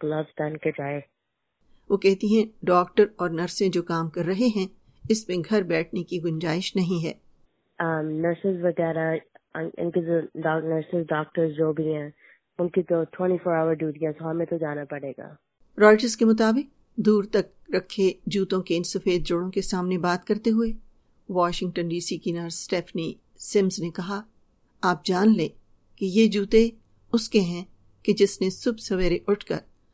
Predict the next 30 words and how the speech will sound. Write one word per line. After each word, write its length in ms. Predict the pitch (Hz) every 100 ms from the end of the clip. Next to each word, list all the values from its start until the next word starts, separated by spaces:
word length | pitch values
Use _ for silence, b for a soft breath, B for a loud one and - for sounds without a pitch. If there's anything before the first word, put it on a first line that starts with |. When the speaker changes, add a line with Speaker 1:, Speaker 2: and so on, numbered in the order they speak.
| _ -
Speaker 2:
یا 200 | 190 180
تو 180 | 185
پہر 380 | 185 185 196 240
میں 140 | 190 - _ _ _ -
یا 220 | 196 202
رات 380 | 190 202 214 -
گئے 140 | 160 - _ _ _ _ -
اپنے 260 | 202 - 190
فرض 420 | - 220 220 -
پر 220 | 180 185 - -
روانگی 420 | 180 185 208 202
کی 160 | 160 175
تیاری 400 | 190 196 190 165
کی، 200 | 156 143 _ _ _ _ 160
بچوں 320 | 175 175 196
کو 100 | 202
پیار 280 | 202 190 208
کیا، 260 | - 196 185 - _ _ _ _
اپنوں 320 | 202 202 220 220
کو 120 | 190
محبت 440 | 185 185 180 190
سے 160 | - 190
خدا 320 | 170 170 170
حافظ 320 | 165 190 -
کہا 240 | 170 170 160 _ _ b b -
اور 140 | 196 196
یہ 100 | 196
جانتے 400 | 185 180 190 202
ہوئے 260 | 190 196 220
بھی 260 | 165 170